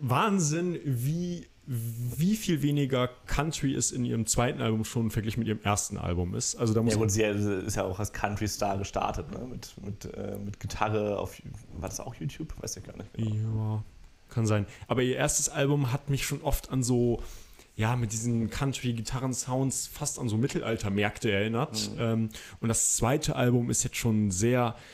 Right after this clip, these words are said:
Speaker 1: äh, hochproduziertes Pop-Album.
Speaker 2: Mhm.
Speaker 1: Also diesen Turn gab's dann anscheinend sehr früh. Es sei denn, sie hat auch andere Instrumente in der Taylors Version genutzt, aber ich
Speaker 2: Mhm.
Speaker 1: glaub das gar nicht. Und, äh, ja,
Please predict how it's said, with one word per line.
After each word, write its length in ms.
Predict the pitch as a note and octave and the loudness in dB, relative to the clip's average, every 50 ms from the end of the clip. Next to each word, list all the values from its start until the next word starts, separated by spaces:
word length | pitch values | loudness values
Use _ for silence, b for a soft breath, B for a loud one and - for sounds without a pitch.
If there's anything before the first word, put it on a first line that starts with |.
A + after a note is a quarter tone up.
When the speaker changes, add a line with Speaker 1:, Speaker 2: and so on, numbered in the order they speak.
| B B B B _ _ _ _ _ _ _ _ - | B B B B _ _ _ _ _ _ _ _ -2
Speaker 1:
äh, 340 | - A2 A2 G#2+ G#2+ G#2+ - - - _ - - | 2 2 4 4 4 2 0 -2 -8 _ -4 0
hochproduziertes 640 | C#3 C#3+ - - - B2+ A#2 A2 - A#2+ G#2+ - - | 0 0 2 2 2 2 2 2 0 -2 -2 -2 0
Pop-Album. 640 | - - B2 - - G2 F2+ F2 F2+ F2+ F2 F2 | 0 0 0 -2 -2 0 0 0 0 0 0 0
Speaker 2:
Mhm. 40 | F2 | 0
Speaker 1:
Also 160 | G#2 G#2 G#2 G#2 | 0 0 0 0
diesen 320 | G#2+ A2+ A#2 A#2 G#2+ G#2+ | 0 0 2 0 0 0
Turn 360 | - - A#2+ B2 B2 B2 B2 | 2 2 2 4 4 2 2
gab's 260 | G#2+ G#2+ A2 - - - | 2 2 0 0 -2 -2
dann 180 | A#2 A2+ G#2+ G2+ | -2 -2 -2 -2
anscheinend 380 | A#2+ B2 - - B2 B2 A#2+ G#2+ | -2 -2 -2 0 0 0 0 0
sehr 160 | A2 A2 G#2 | 0 0 0
früh. 580 | - - - - - - B2+ C3 C#3 D3 F3+ - - - - - - _ - _ B B B B B B B B B _ _ _ _ _ - | -2 -8 -12 -4 0 2 4 4 4 4 2 -2 -6 -16 -20 -20 -20 _ -20 _ B B B B B B B B B _ _ _ _ _ -6
Es 100 | - - | -2 0
sei 140 | - B2 B2+ | 2 2 2
denn, 140 | C3 B2+ A#2 | 2 2 2
sie 100 | A2 A2+ | 2 0
hat 200 | A2 - - - | 0 -2 -4 -4
auch 140 | A#2+ G#2+ - | -4 -4 -2
andere 220 | A2 A2+ A2 A2+ A#2 | 0 0 2 2 0
Instrumente 580 | A2 G#2+ - - - G#2+ G#2 G#2 G#2+ - A2 | 0 -2 -4 -2 0 2 2 2 2 2 0
in 40 | G2+ | 0
der 100 | G2 F#2+ | 0 -2
Taylors 300 | - - G2 F#2+ F2 D#2+ | -2 -4 -4 -4 -4 -4
Version 280 | F2 F2 E2+ E2 F2+ F2 | -4 -6 -6 -6 -6 -4
genutzt, 320 | F2+ G2 G#2 - - - | -4 -4 -4 -6 -6 -6
aber 140 | A2+ F#2+ G#2 | -4 -2 -2
ich 60 | G#2+ | -2
Speaker 2:
Mhm. 40 | G#2 | -2
Speaker 1:
glaub 140 | G#2 G2+ G#2 | -4 -6 -6
das 180 | F#2+ - - | -8 -8 -6
gar 160 | - F2 E2+ | -6 -6 -6
nicht. 260 | F2+ G#2+ C3 - - _ B B B B B B B B B B B B B B _ - - | -6 -6 -10 -12 -16 _ B B B B B B B B B B B B B B _ -8 -2
Und, 580 | - A#2 A2 A2 A2 A2 A2 A2 G#2+ G#2+ - - | 2 4 4 6 6 4 4 2 0 0 0 2
äh, 340 | A2 G#2+ G#2+ G#2+ G#2+ G#2+ A2 | 4 4 4 6 4 4 4
ja, 400 | B2+ D3 D3 A2+ G#2 - - | 4 2 2 2 0 -2 -8